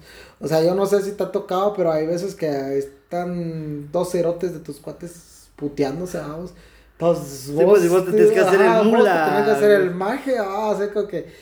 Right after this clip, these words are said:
Speaker 1: Nel, que se den verga si quieren, ma, pero yo no me puedo meter, va, son tus cuates y todo, va, son sus patrones, vamos.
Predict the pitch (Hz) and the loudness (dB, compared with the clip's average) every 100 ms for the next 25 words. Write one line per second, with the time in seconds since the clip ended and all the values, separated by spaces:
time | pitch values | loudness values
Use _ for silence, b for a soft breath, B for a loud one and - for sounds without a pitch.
0 | B B B _ 139 147 180 202 196 147 | B B B _ -14 -14 -12 -12 -4 -2
1 | 160 156 151 233 208 185 - 185 226 226 | -2 -2 -2 0 -2 -2 -2 -2 0 -4
2 | 226 202 175 226 233 170 185 175 160 175 | -2 0 0 0 0 0 -2 0 -4 -2
3 | 190 190 165 175 180 180 175 170 - 147 | -2 0 -2 -2 -2 -2 -4 -8 -6 -8
4 | 147 170 147 170 151 156 165 175 - 180 | -6 -8 -2 -2 0 -2 -4 -6 -8 -10
5 | - 120 - 160 202 196 143 143 175 | -10 -14 -12 -10 -6 -4 -6 -10 -14